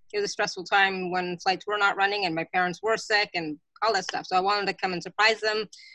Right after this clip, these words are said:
and my children, and boy, <laughs> boy, were they surprised. They were shocked. They had no idea. So it was great. It was the best surprise ever, you know, and we pulled it off, right? So, and,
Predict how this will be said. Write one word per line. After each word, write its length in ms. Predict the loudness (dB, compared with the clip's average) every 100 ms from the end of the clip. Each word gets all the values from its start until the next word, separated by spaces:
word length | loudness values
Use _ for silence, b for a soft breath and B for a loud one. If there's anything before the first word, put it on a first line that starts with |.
| B 0
and 160 | 2 4
my 120 | 2
children, 480 | 0 -2 0 -2 0
and 440 | 0 2 0 -6 -8 -18 _ -20 -20 _
boy, 400 | 4 6 6 2
<laughs> 1040 | -4 -8 -10 -12 -14 -18 _ -20 -20 -14 0
boy, 200 | 6 8
were 100 | 8
they 120 | 8
surprised. 460 | 4 4 6 6 4
They 60 | 0
were 80 |
shocked. 440 | -2 2 4 4 0
They 60 | 2
had 140 | 2 4
no 140 | 4
idea. 380 | 4 2 -2 -4
So 120 | -4
it 80 | -2
was 100 | -2
great. 340 | 6 6 6 0
It 60 | -8
was 100 | -2
the 180 | -2 2 6
best 240 | 6 6
surprise 760 | -2 2 4 6 4 0 -6 -14 4
ever, 500 | 4 6 2 0 -2
you 100 | 0
know, 220 | 2 4 4
and 340 | 2 2 -2 -8 b b b _
we 100 | -2
pulled 240 | 2 2 4
it 80 | 6
off, 320 | 6 4 -2
right? 240 | 0 0 2
So, 60 | 2
and, 500 | 4 6 4 4